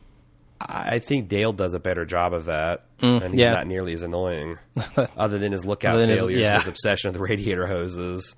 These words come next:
Speaker 2: Yep.
Speaker 1: Um, yeah, I mean, if she wanted to play devil's advocate, there's a better way for her to do it, and, and they need, okay, so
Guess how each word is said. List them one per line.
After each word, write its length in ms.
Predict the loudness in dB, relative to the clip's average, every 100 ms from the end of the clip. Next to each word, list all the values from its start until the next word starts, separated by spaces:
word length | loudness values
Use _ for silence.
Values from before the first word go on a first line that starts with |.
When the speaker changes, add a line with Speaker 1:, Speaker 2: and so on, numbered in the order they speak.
| -2
Speaker 2:
Yep. 200 | 0 -2 -14 -6
Speaker 1:
Um, 680 | -2 0 0 -2 -4 -8 -12 -16 _ _ _ -20 _ _ _ -18 -8
yeah, 440 | -4 -2 0 0 -2
I 100 | -2
mean, 200 | -2 -4
if 40 |
she 120 | 0
wanted 160 | 0 2
to 20 |
play 160 | 0 0
devil's 340 | 0 -2 -2
advocate, 460 | 0 -2 -4 -6 -4
there's 160 | -6
a 60 | -4
better 200 | -4 -4
way 140 | -4
for 120 | -4 -6
her 60 |
to 60 | -6
do 220 | -6 -4
it, 140 | -4 -4
and, 260 | -6 -8
and 300 | -8 -8 -10 -14 -20 _ -2
they 100 | -2
need, 440 | 0 -2 -2 -10 -10
okay, 360 | -6 -4 -4 -4
so 460 | -2 -2 -2 -6